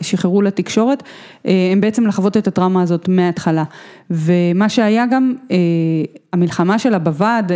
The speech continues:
בוועד האולימפי ובאיגוד ההתעמלות, ברמה של, הם מאחלים לה מזל טוב, באמת, "איזה מזל יש לי, אתם מאפשרים לזה להמשיך לקרות, ברגע שאתם לא עושים" מהפכה, ארגון מחדש. זאת אומרת, ברמה היומיומית היא חווה את זה, גם שמאחלים לה מזל טוב ביום הולדת. אנשים צריכים להבין את,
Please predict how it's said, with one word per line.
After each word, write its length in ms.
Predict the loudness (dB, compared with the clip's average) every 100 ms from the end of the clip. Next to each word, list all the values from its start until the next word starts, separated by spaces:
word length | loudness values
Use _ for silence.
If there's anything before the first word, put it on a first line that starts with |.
| -2
בוועד 300 | 0 0 0
האולימפי 280 | 0 0 -2
ובאיגוד 420 | 0 -2 0 2
ההתעמלות, 440 | 0 0 0 0 -4 -16 -20 -2
ברמה 380 | 0 2 2 0
של, 260 | 0 0 0
הם 160 | 0 0
מאחלים 300 | 0 0 0
לה 80 | 2
מזל 320 | 0 0 0
טוב, 80 | 0
באמת, 240 | 0 -2
"איזה 300 | -4 0 0
מזל 320 | 2 0 0
יש 200 | 0 0
לי, 80 | -2
אתם 220 | 0 -2 -2 -2
מאפשרים 420 | -2 0 0 0
לזה 160 | 0 0
להמשיך 300 | -2 -2 -2
לקרות, 340 | 0 -2 0
ברגע 240 | 0 0 0
שאתם 200 | 0 0
לא 60 |
עושים" 340 | 0 0 -2 -2 -10 -20 -20 _ _ _ _
מהפכה, 480 | -2 0 0 0 0
ארגון 280 | 2 2 2
מחדש. 540 | 2 2 2 -2 -4
זאת 140 | -4 0
אומרת, 240 | 2 2
ברמה 300 | 0 0 0
היומיומית 560 | 0 0 2 2 2 0
היא 80 |
חווה 260 | -2 0 0
את 60 | 0
זה, 60 |
גם 140 | 0 0
שמאחלים 420 | 0 0 0 0
לה 60 |
מזל 280 | 0 0 0
טוב 160 | 0 0
ביום 160 | 0
הולדת. 400 | 0 0 0 -2
אנשים 280 | -2 -2 -4
צריכים 180 | -2 0
להבין 260 | 0 0 -2
את, 140 | -4